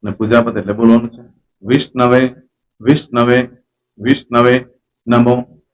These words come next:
નમઃ. વિષ્ણુ સ્મરણ સર્વમ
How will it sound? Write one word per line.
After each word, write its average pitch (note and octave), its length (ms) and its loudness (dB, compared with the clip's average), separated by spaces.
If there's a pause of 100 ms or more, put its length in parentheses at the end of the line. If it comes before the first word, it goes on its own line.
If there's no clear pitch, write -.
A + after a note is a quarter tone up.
(120)
નમઃ. A2+ 500 -2 (460)
વિષ્ણુ B2+ 540 -2 (400)
સ્મરણ B2 600 -2 (600)
સર્વમ B2+ 520 0